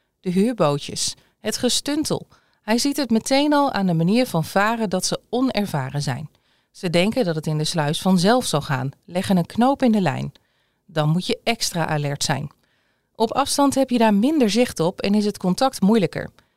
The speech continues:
Daarom moet je daar een fysiek aanwezige sluismeester hebben.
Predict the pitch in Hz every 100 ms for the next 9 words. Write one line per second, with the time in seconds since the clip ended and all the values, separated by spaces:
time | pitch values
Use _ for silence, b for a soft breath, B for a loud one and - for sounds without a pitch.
0 | _ - 165 208 311 294 - 208 202 202
1 | 202 160 143 277 - 220 208 196 202 202
2 | 202 - 156 151 147 135 - 143 147 139